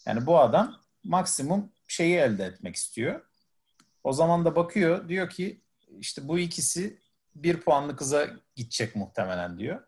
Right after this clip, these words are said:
"Ben de ona gidersem, e, benim kızı alma ihtimalim çok düşük. O zaman ben sıfır nokta sekiz olan kıza gideyim. Tek ben ona gittiğim için sıfır nokta sekizde akşam eve dönerim."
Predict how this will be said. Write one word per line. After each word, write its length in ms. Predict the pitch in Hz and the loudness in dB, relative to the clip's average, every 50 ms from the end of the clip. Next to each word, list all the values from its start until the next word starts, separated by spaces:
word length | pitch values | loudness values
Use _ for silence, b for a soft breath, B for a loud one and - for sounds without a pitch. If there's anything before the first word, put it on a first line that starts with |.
| _ _ _ _ _ _ | _ _ _ _ _ _
"Ben 200 | 170 170 170 165 | 0 0 2 2
de 40 | 160 | 0
ona 140 | 156 151 156 | 0 0 0
gidersem, 600 | 151 160 165 180 156 151 - - 190 214 - - _ _ _ _ - | -2 0 2 2 2 2 2 0 -2 -2 -2 -8 _ _ _ _ -12
e, 260 | 64 - - - 139 | -8 -8 -8 -6 -4
benim 240 | 143 147 151 160 156 | -4 -4 -4 -4 -8
kızı 260 | - 151 151 156 160 | -8 -6 0 2 2
alma 200 | 156 156 160 156 | 2 2 0 -4
ihtimalim 440 | 147 131 - - 113 117 127 170 202 | -6 -6 -6 -4 -4 -2 -2 -2 -6
çok 260 | 190 - - - - | -4 -4 -6 -6 -6
düşük. 420 | - 123 - - - _ _ _ _ _ _ _ _ _ _ _ _ _ _ _ _ _ | -14 -14 -14 -14 -16 _ _ _ _ _ _ _ _ _ _ _ _ _ _ _ _ _
O 80 | - 156 | -6 -2
zaman 320 | 151 151 147 156 170 165 | 0 2 2 2 2 2
ben 100 | 165 160 | 2 2
sıfır 320 | 151 - - 160 156 156 | 2 -2 -4 -4 -6 -4
nokta 220 | 147 127 117 - 143 | -4 -6 -4 -6 -6
sekiz 680 | 123 - 143 127 - 139 131 127 - - - - - _ _ _ _ _ _ _ _ _ _ _ _ _ _ _ - | -4 -4 -6 -6 -6 -4 -4 -4 -4 -4 -6 -10 -14 _ _ _ _ _ _ _ _ _ _ _ _ _ _ _ -2
olan 300 | 131 117 113 104 95 - | 0 0 2 0 -2 -4
kıza 220 | - 113 110 113 | -8 -4 -4 -4
gideyim. 420 | 110 113 104 101 110 160 226 - _ _ _ _ _ _ _ _ _ _ _ _ _ | -4 -4 -6 -6 -6 -6 -6 -8 _ _ _ _ _ _ _ _ _ _ _ _ _
Tek 240 | - 185 180 185 - | -2 -2 -2 0 0
ben 100 | 160 151 | 0 0
ona 200 | 147 135 123 110 | 2 0 0 -2
gittiğim 380 | 110 107 - - 117 98 92 | -2 -4 -6 -8 -8 -6 -6
için 380 | 101 95 - 202 214 - - _ - | -6 -6 -2 -2 -2 -4 -6 _ -10
sıfır 300 | - - 170 160 151 147 | -8 -6 -6 -6 -4 -4
nokta 220 | 131 120 - 165 | -4 -2 -2 -4
sekizde 540 | 160 - 160 131 127 110 110 131 180 196 165 | -2 -2 -2 -2 -2 -4 -2 0 0 0 2
akşam 340 | - - - - - 165 165 | 0 -2 -2 -4 -2 -2 0
eve 200 | 160 160 160 147 | 0 -2 0 0
dönerim." 400 | 131 110 101 90 85 - - | 0 0 0 -2 -6 -10 -16